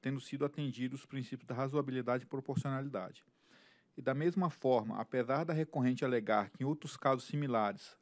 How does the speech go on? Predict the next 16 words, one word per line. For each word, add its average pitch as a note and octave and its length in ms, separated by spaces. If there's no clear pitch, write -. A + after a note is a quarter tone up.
a B2 100
aneel B2+ 260
tenha D3+ 320
utilizado A#2 580
percentuais C3+ 760
de A2+ 100
gravidade A2 800
e A2+ 80
de A2+ 140
vantagem C3+ 520
auferida A2+ 540
inferiores C3+ 800
ao A#2+ 100
do A#2 120
presente A#2 340
caso, A#2+ 420